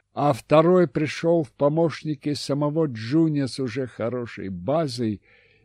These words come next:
и мог не только учиться, но и дать пару полезных советов, вот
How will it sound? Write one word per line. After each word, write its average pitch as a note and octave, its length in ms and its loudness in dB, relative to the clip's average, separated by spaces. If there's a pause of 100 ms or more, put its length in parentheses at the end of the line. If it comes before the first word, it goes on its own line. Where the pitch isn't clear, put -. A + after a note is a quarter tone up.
(100)
и G#2+ 100 -2
мог B2+ 560 -2
не A2+ 180 -2
только D#3 360 -4
учиться, C3 600 -4
но A#2 180 -4
и G2 300 -2
дать A#2+ 380 -4
пару B2 300 0
полезных A2+ 560 -4
советов, B2+ 640 -8 (360)
вот C#3 200 -2